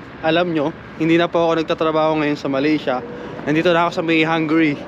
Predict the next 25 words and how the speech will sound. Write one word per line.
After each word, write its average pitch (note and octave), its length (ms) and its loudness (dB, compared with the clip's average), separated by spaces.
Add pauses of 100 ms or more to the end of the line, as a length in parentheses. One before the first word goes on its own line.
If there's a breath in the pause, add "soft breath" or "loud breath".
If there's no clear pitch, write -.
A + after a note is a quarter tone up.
(300)
At - 160 0
sa - 20 4
mga B3 300 2
bagong B3+ 240 2
kaibigan A#3+ 400 2
ko B3 80 2
naman, A3 240 2
yung G#3 160 0
mga G#3 80 0
bago G#3 320 0
nakakakilala F#3+ 720 2
lang F#3+ 160 0
sa G#3 240 2
akin, F#3+ 240 2 (960)
matagal G#3 240 2
na G#3+ 160 2
rin G#3+ 80 2
ako G#3+ 160 2
nagvo-vlog. F#3 540 0 (420 loud breath)
Two G#3+ 160 2
thousand A3 320 2
nineteen G#3+ 320 0
pa G3+ 240 0
ako G3 80 0
nag-start F#3+ 400 -2